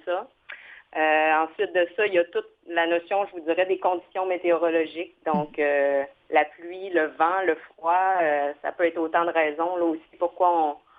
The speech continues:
on est moins dehors qu'avant. Euh, puis je rajouterais aussi la notion de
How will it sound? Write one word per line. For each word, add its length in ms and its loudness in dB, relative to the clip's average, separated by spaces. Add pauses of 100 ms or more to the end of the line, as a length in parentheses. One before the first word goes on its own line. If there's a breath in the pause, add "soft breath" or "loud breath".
(160 soft breath)
on 140 -2
est 120 2
moins 220 4
dehors 400 2
qu'avant. 400 -2 (580 loud breath)
Euh, 680 2
puis 340 -6
je 60 -2
rajouterais 480 0
aussi 280 -6
la 160 4
notion 480 -4
de 540 0